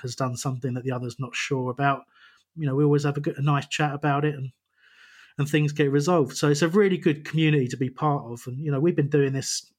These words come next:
it'll be, you know, s-, nine and a bit years now.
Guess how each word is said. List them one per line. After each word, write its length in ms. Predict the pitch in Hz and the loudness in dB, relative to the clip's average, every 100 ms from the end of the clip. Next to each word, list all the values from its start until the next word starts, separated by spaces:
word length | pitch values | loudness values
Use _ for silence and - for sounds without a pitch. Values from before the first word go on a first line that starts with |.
| _ | _
it'll 100 | 139 | -10
be, 200 | 131 131 147 | -8 -8 -8
you 100 | 123 | -8
know, 120 | 120 107 _ _ _ _ _ _ | -10 -14 _ _ _ _ _ _
s-, 140 | - - | -20 -8
nine 260 | 143 135 135 | -4 -2 -2
and 100 | 135 | 0
a 40 | |
bit 160 | 147 143 | -2 0
years 360 | 143 151 147 | 2 2 2
now. 200 | 160 175 | 0 -2